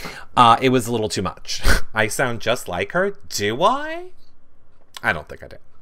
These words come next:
Uh, <laughs> well, crap. Believe in the edits again. I'm gullible. Mm,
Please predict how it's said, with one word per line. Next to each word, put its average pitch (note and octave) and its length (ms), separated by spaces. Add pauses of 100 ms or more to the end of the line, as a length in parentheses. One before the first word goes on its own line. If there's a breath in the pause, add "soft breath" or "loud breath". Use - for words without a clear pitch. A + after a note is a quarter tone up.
(1160 loud breath)
Uh, G#2 840
<laughs> - 40
well, D#3 280
crap. F2+ 420
Believe G#2 260
in A#2+ 60
the A2+ 120
edits F#2 280
again. D#2 300 (120)
I'm G2 640
gullible. C2+ 640 (480)
Mm, C3+ 400